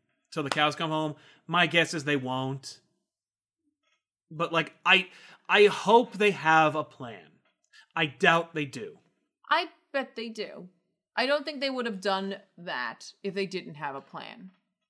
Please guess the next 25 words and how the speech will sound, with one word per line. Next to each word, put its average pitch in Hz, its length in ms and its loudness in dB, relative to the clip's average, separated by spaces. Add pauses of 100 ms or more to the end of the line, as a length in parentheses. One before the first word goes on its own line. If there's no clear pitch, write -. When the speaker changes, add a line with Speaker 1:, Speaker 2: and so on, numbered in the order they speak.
(360)
Speaker 2:
You 214 120 -8
know 233 100 -4
what 240 80 -4
I 233 40 -4
mean? 233 260 -2
Speaker 1:
The 185 100 2
J 196 200 4
K 226 160 2
Simmons 196 300 -2
thing 190 300 0
right 147 240 2
af-, 135 260 2
right 160 160 2
before 156 400 -2
it 202 120 -4 (300)
tells 160 300 2
me 151 260 0
they 139 160 -4
don't. 113 260 -12 (880)
Because 160 200 -6
for 165 100 -6
me, 165 120 0
I 165 60 4
was 147 100 0
like, 147 180 0